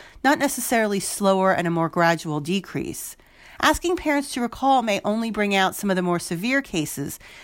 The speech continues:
and the tool to measure regression is literally one question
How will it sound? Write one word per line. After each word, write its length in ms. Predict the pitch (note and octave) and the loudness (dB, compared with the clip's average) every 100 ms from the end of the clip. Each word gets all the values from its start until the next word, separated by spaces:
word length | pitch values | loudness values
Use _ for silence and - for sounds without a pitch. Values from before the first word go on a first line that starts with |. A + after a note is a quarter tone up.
| - | -2
and 120 | C4+ | 0
the 20 | |
tool 280 | C#4 - E4+ | 0 0 0
to 120 | E4 | 2
measure 300 | E4 C4+ C4+ | 2 2 0
regression 480 | B3 A#3+ F#3+ F#3 G3+ | -4 0 0 0 -2
is 180 | F3+ F3+ | -4 -2
literally 380 | G3+ A#3+ B3+ B3+ | -2 -2 -4 -4
one 340 | F3+ G3 G#3 | -2 -2 -2
question 640 | - F#3+ F#3 - D#3+ D#3+ | 0 0 0 -4 -4 -4